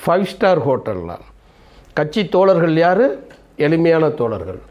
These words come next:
இந்த கட்சி யாருக்கு பாடுபட போகுது? கீழ்த்தட்டு மக்களுக்கு. ஏதாவது நம்புறது மாதிரி இருக்கா? கட்சி தலைவர் யாரு? இரநூறு கோடிக்கு மேல சம்பளம் வாங்குறார்.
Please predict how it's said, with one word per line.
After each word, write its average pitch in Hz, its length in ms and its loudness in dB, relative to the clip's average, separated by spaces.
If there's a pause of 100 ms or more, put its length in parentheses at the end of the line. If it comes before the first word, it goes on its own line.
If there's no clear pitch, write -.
(300)
இந்த 170 180 4
கட்சி 185 300 0
யாருக்கு 185 420 2
பாடுபட 180 420 2
போகுது? 196 540 2 (680)
கீழ்த்தட்டு 180 480 0
மக்களுக்கு. 123 640 -4 (540)
ஏதாவது 156 340 2
நம்புறது 175 280 4
மாதிரி 160 220 2
இருக்கா? 156 280 -4 (880)
கட்சி 170 340 -2
தலைவர் 196 420 4
யாரு? 196 480 2 (500)
இரநூறு 190 400 4
கோடிக்கு 190 340 2
மேல 170 220 4
சம்பளம் 143 380 2
வாங்குறார். 95 380 -4